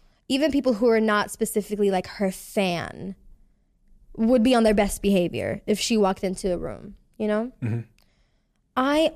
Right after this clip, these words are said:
Speaker 1: honestly don't know, but there's also a beauty in, like, maybe I'll never get there, but there's something about having a goal and a dream and working towards that. And then maybe in ten years, I'll just, like, change my mind.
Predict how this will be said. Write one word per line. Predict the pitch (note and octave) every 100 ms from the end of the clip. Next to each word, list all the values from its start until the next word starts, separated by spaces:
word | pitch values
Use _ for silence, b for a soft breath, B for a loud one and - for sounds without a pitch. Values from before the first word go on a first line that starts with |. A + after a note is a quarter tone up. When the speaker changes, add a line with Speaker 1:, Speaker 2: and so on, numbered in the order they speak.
| -
Speaker 1:
honestly | B3 B3+ - C4
don't | G#3 G3 A3+ G#3 -
know, | G#3 G#3 G3 F#3 F#3 G3
but | - - -
there's | B3 E4 -
also | E4 G#4 - F4+
a |
beauty | C#4+ C4+ D#4+ E4 D#4
in, | C#4+ D4
like, | C#4+ C#4 C4+ C4 -
maybe | A3 G#3 B3+
I'll | A#4
never | C4 F#3 F3+
get | E3+ -
there, | E3 F3
but | C#4+ A#3+ G#3+ G3 b b b _
there's | C4+ C4
something | C#4 C#4 D4
about | C4+ B3+
having | A#3+ A#3 B3 A#3
a | A3+
goal | F#3+ G3+ F#3+ A3 F3+ F3 -
and | G3+
a |
dream | G3 G3+ G#3 G#3 F3+ E3+
and | G3
working | G3+ G#3 A3 G#3
towards | - G3+ F#3+ F#3 -
that. | - G#3+ G3+ _ _ _ _ _
And | B3 C4
then | D#4 G4
maybe | B3 F#3+ F#3+ G#3+ B3
in | G#3+ A3
ten | A#3 A3
years, | A#3+ C#4 G3 G#3 - - _ -
I'll | G#3+ B3+
just, | B3 A#3+ A3+
like, | G3+
change | - A3+ G#3+ G#3+
my | F#3+
mind. | F#3+ A#3+ - -